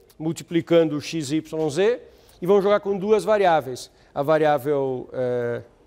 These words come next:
θ e a variável φ da, da, da esfera. E o raio a gente não faz variar, a gente põe, eh, na superfície esférica,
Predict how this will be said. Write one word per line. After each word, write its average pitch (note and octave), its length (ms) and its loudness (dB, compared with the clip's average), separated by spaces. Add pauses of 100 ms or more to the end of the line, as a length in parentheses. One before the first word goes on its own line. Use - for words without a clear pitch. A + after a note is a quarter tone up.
(360)
θ G3 560 0
e F#3 120 -2
a F3+ 80 4
variável F3 520 0
φ E3+ 320 -10 (1800)
da, B2+ 180 2
da, C3+ 200 2
da C3 200 -2
esfera. C3+ 440 0
E C3 80 -2
o C#3+ 60 4
raio D#3 360 2
a E3+ 40 0
gente E3 220 -6
não E3+ 140 -2
faz D#3 220 -2
variar, D3 340 -2
a - 240 -20
gente - 140 -20
põe, C#3 420 -2 (1400)
eh, A#2+ 260 -12
na C3 140 0
superfície E3+ 680 0
esférica, D#3+ 580 -2